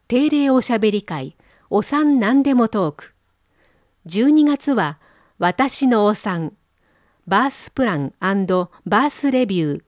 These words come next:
というテーマで何でもトークします。日時、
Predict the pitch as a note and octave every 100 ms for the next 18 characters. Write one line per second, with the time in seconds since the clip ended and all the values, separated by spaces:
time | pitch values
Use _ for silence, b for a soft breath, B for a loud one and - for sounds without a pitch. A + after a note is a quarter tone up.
0 | - G#3 G3+ G3+ A3 G3+ E3 D3 C#3+ C#3
1 | _ - F#3+ A#3+ C#4 C#4 C#4 C4 A#3+ E3+
2 | D#3+ D3 C#3 - _ _ _ _ _ _
3 | _ _ _ _ _ _ _ _ _ -
4 | C#4 - G3+ D3+ C3